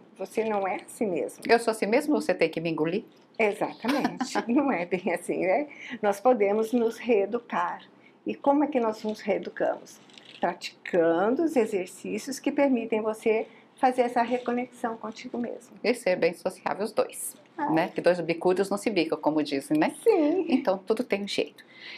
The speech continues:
Speaker 2: Eu vou para o comercial, depois eu volto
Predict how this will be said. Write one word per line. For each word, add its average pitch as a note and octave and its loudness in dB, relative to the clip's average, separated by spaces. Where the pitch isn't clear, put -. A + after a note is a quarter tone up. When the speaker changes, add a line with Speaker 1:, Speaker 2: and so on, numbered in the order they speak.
Speaker 2:
Eu C4 6
vou F4 0
para A3 0
o - -12
comercial, E3+ 0
depois G#3+ 2
eu G#3+ 6
volto F3 4